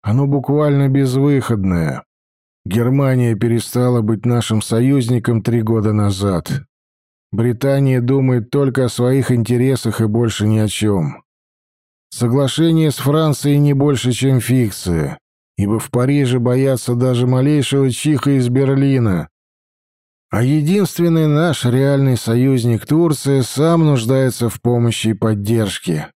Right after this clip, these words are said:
Войска стран так называемого Балканского союза разгромят турок даже без поддержки головорезов из морского гренадерского корпуса генерала Бережного.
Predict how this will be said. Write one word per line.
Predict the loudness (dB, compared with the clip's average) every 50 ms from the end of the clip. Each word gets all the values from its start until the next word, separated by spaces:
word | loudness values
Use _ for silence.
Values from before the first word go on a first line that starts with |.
| _ _ _ _ _ _ _ _ _ _ _ _ _ _ _ _ -4 -2
Войска | 0 0 0 0 -2 -2 -2 0 0 0
стран | -2 -2 -2 -2 0 2 2 0 0
так | 0 -2 -2 0 0
называемого | 0 0 0 0 0 2 2 2 2 2 2 2 2 0 0
Балканского | 0 0 0 0 0 0 -2 -2 -2 -2 -2 -2 -2 -2 -2
союза | -2 -2 -2 0 2 2 2 2 0 0 0 0 -2 -2 -4 -8 _ _ _ _ _ _ _ _ _ _ -2
разгромят | 0 0 2 0 0 0 -2 0 0 0 2 2 2 2 0 0 -2 -6 -4
турок | -2 0 0 2 0 0 0 -2 -2
даже | -2 0 -2 0 0 -2 0
без | 0 -2 -2 -4
поддержки | -4 -2 -2 -2 -2 -2 -2 -2 -2 -2 -4 -4 -4 -2
головорезов | 0 0 0 0 0 0 0 0 0 0 0 0 -2 -4 -4 -4 -2
из | -2 0 0
морского | 0 0 -2 -4 -6 -4 -2 0 0 0 0 0
гренадерского | 0 0 0 0 0 0 0 0 0 -2 -2 -4 -6 -4 -2 -2 -2 -2
корпуса | -2 -2 -2 -2 -2 -2 -4 -6 -4 -4 -4 -2
генерала | 0 0 0 0 0 0 0 0 0 0 0
Бережного. | 0 -2 -2 0 -2 -2 -2 -2 0 0 0 0 0 -2 -2 -4 -6